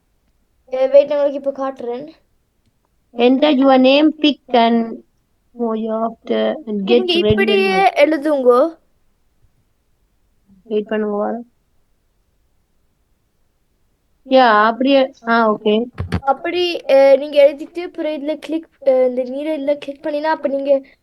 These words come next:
Speaker 1: உடனே, அம், உடனே பேர் போடலாம்.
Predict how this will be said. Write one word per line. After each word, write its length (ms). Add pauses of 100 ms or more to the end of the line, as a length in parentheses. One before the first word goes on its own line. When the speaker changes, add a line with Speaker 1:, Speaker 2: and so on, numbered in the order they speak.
Speaker 1:
உடனே, 840
அம், 580 (1300)
உடனே 480
பேர் 320
போடலாம். 540